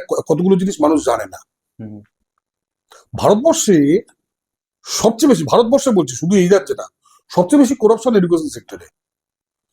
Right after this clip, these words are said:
Speaker 1: পুলিশ বা পিডাব্লিউডি বা ইরিগেশন ডিপার্টমেন্ট বাচ্চাদের কাছে সবচেয়ে বেশি যদি কোথাও থাকে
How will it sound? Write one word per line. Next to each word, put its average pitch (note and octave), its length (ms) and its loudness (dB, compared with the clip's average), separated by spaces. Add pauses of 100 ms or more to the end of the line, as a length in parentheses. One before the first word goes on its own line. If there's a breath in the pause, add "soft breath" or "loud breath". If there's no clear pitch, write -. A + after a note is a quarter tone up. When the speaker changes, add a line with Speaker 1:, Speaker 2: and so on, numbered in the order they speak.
(1300)
Speaker 1:
পুলিশ A3 500 6
বা A#3+ 100 4
পিডাব্লিউডি G3 720 0
বা G#3+ 280 4
ইরিগেশন F3+ 460 -4
ডিপার্টমেন্ট G3+ 480 -2
বাচ্চাদের D3 460 0
কাছে - 340 -20 (920 soft breath)
সবচেয়ে F4+ 340 2
বেশি D#4+ 440 2
যদি A3 180 4
কোথাও A#3 280 2
থাকে G#3 340 -2